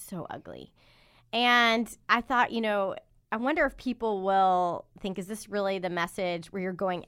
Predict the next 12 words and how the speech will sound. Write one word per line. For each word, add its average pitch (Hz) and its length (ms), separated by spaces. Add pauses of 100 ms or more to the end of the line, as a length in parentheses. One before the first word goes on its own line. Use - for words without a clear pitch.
after 180 460
niceness 165 760
when 185 380
it - 140
really 190 220
seems 190 300
like 160 220
we 170 80
could 165 180
use 165 220
more 175 380
niceness?" 277 680